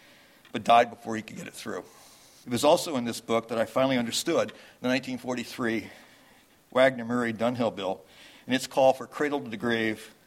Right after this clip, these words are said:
additions to the Social Security Act, including a national insurance measures. The bill never came to Congress for a vote. President Truman in forty-five recommended a national health plan. The Roosevelts and Truman were not alone. In fifty-two, Republican President Dwight D. Eisenhower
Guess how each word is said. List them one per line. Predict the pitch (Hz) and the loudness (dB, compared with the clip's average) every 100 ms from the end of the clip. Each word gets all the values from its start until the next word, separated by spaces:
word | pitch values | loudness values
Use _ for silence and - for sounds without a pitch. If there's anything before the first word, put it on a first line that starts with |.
| - | -8
additions | 120 117 107 - | -4 -4 -8 -8
to | 120 | -8
the | 101 | -8
Social | - 104 - | -8 -8 -10
Security | - 107 85 - - | -10 -8 -8 -6 -4
Act, | 87 - - _ - - - | -4 -8 -20 _ -20 -20 -6
including | - - 175 160 131 | -6 0 0 2 0
a | |
national | 120 123 - 127 110 - - | 2 0 0 0 0 -2 -6
insurance | 117 - 110 107 - - - | -4 -4 -4 -4 -6 -12 -6
measures. | 107 95 85 - - - - _ _ _ _ - | -6 -6 -10 -16 -20 -20 -20 _ _ _ _ -14
The | 117 | -6
bill | 139 123 | -2 -2
never | 117 107 | -2 -4
came | 120 110 | -4 -4
to | 95 | -4
Congress | 107 104 101 | -6 -6 -8
for | - - | -12 -12
a | |
vote. | - 90 - _ _ _ _ _ | -8 -8 -10 _ _ _ _ _
President | - 143 147 | -2 -2 -2
Truman | - 147 143 | 0 0 0
in | 127 | 0
forty-five | 139 135 - 131 135 123 | 0 -2 6 8 8 6
recommended | 123 123 123 123 | -4 -2 -2 -2
a | 117 | 0
national | 123 117 113 | 0 -2 -4
health | 117 117 - | -4 -4 -2
plan. | 120 117 117 - - - - | 0 0 -4 -12 -20 -20 -10
The | 117 | -2
Roosevelts | 117 131 120 127 123 | 2 2 0 -2 -2
and | 117 | -6
Truman | 131 120 113 | -2 0 0
were | 113 | 2
not | 113 | 2
alone. | 113 117 120 | 0 0 0
In | 113 | -2
fifty-two, | 135 135 - - 131 131 127 - - - - | -6 -8 -8 -2 0 0 -2 -10 -20 -20 -14
Republican | 131 127 127 117 | -4 0 0 0
President | 123 120 113 123 117 - | 0 0 -2 -6 -6 -4
Dwight | 113 120 | -2 0
D. | 113 | 4
Eisenhower | 117 127 110 120 117 120 | 4 4 0 2 2 2